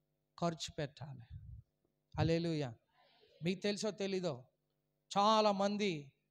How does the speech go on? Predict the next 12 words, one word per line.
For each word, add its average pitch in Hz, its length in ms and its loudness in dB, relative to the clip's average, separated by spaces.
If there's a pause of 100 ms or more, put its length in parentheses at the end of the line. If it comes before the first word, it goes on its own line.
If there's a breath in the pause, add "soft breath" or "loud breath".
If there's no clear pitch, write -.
(300)
ఈ 185 180 -4 (100)
పండగ 202 300 0
సీజన్ 190 340 -2
వచ్చేసరికి 170 680 -2 (640)
వారు 196 320 6
కుటుంబం 226 600 2
మట్టుకు 214 440 -2
కాకుండా 165 600 0 (640 soft breath)
అనేక 214 440 6
మందికి 202 420 2
భోజనాలు 185 640 0
పెడతారు, 156 460 -2